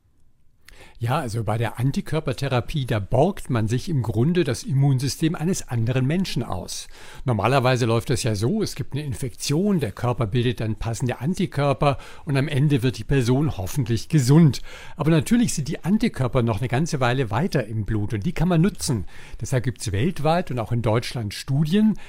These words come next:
da wird ehemaligen covid neunzehn Patienten Blut abgenommen. Die Spendenbereitschaft ist groß, sagt zum Beispiel die Deutsche Gesellschaft für Transfusionsmedizin. Und aus diesem Blut,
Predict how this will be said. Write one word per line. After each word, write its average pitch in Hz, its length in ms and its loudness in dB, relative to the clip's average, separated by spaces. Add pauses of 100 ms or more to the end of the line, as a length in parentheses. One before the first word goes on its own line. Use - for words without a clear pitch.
(160)
da 110 120 -2
wird 143 240 -2
ehemaligen 151 600 2
covid 135 380 -2
neunzehn 135 400 0
Patienten 131 680 -2
Blut 123 280 0
abgenommen. 98 540 -2
Die 104 100 -8
Spendenbereitschaft 127 920 0
ist - 180 -10
groß, 165 460 0
sagt - 240 -4
zum 135 140 -4
Beispiel 131 500 0
die 110 140 -4
Deutsche 117 340 -4
Gesellschaft 110 480 -2
für 117 100 -2
Transfusionsmedizin. 113 1400 0 (440)
Und 139 120 -2
aus 135 100 2
diesem 135 240 2
Blut, 160 340 0